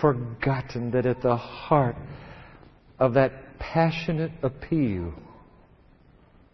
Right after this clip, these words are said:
is the very heart of our forever friend. Oh God, in the mounting crescendo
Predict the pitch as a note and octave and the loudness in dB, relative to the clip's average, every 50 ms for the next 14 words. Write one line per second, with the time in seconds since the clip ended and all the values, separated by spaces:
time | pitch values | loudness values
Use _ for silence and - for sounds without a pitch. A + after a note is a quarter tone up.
0 | _ - - - - - - - - A2+ G#2+ A2 A#2 A2+ C3 C3 C#3 C#3 C3 B2 | _ -20 -20 -20 -20 -20 -16 -10 -6 -4 -2 0 4 6 8 8 8 8 6 6
1 | G#2+ B2 C#3+ C#3 C3 B2+ B2 A#2+ G#2+ A#2 A#2 A#2 A#2 - - B2+ A#2 A#2+ A#2+ G#2 | 6 8 8 8 8 8 6 4 4 4 2 2 2 0 0 2 2 2 2 0
2 | A#2+ A2+ - - - B2 A#2 G2+ F2+ E2 E2 E2 D#2 D#2+ D#2+ - - - - - | -2 -4 -4 -6 -4 -4 -2 -2 -4 -4 -8 -10 -10 -12 -16 -16 -18 -18 -18 -18
3 | - - - _ _ _ _ _ - - _ _ _ _ _ _ - - - - | -20 -20 -20 _ _ _ _ _ -20 -20 _ _ _ _ _ _ -20 -20 -20 -20
4 | - - - - _ _ - - _ - - - - _ _ _ _ _ _ _ | -20 -20 -20 -20 _ _ -20 -20 _ -20 -20 -20 -20 _ _ _ _ _ _ _
5 | - A#2+ B2+ A#2 G#2 A#2 A#2 A#2 A#2 A#2+ A2+ A2+ G2+ - - - - - - - | -4 -2 -2 0 0 0 2 2 2 0 -2 -6 -12 -14 -18 -20 -20 -20 -20 -20
6 | - - - - - - - - - - - - - - - - - - - _ | -20 -20 -20 -20 -20 -20 -20 -20 -20 -20 -20 -20 -20 -20 -20 -20 -20 -20 -20 _
7 | - - - - - - - - _ _ _ - - - - - - - - - | -20 -20 -20 -20 -20 -20 -20 -20 _ _ _ -20 -20 -20 -20 -20 -20 -20 -10 -2
8 | - D3 D#3 E3 E3 E3 E3 D3+ D3+ D3 C#3+ D3 D3 D3 D3+ D3+ D#3 D#3+ E3 E3 | 2 4 4 6 6 6 6 6 4 4 4 4 4 4 6 6 6 6 4 2
9 | D#3+ - - - D#3 D3+ D3+ D3+ D3 D3 D3+ D3 C#3 - - - D3 C3 C3 - | 0 -4 -2 0 2 2 2 2 0 -2 -4 -8 -12 -8 -2 0 0 2 0 -2
10 | - - D3+ D3 C#3+ C#3+ C#3 C3+ C#3 C3+ C#3 C#3 C3+ | -2 2 2 2 4 4 4 4 2 2 2 -2 -4